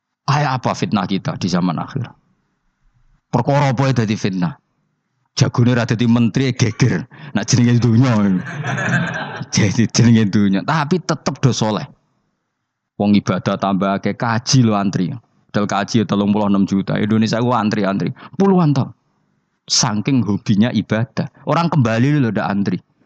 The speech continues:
Padahal akeh wong udo. Ke Ka'bah delok watu kotak. Antri. Oh, mulane banggalah jadi warga Indonesia.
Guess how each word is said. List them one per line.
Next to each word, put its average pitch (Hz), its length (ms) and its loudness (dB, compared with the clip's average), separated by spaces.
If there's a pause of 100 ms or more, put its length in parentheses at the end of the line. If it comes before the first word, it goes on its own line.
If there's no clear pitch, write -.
Padahal 104 240 -2
akeh - 80 -2
wong 104 160 0
udo. 101 360 -2
Ke 131 120 -4
Ka'bah 139 400 -2
delok 120 200 0
watu 123 280 -2
kotak. - 480 -6 (1300)
Antri. 110 480 -2
Oh, 101 400 -4
mulane 127 320 -2
banggalah 127 400 -2
jadi 120 240 -4
warga 120 400 -4 (240)
Indonesia. 104 720 -2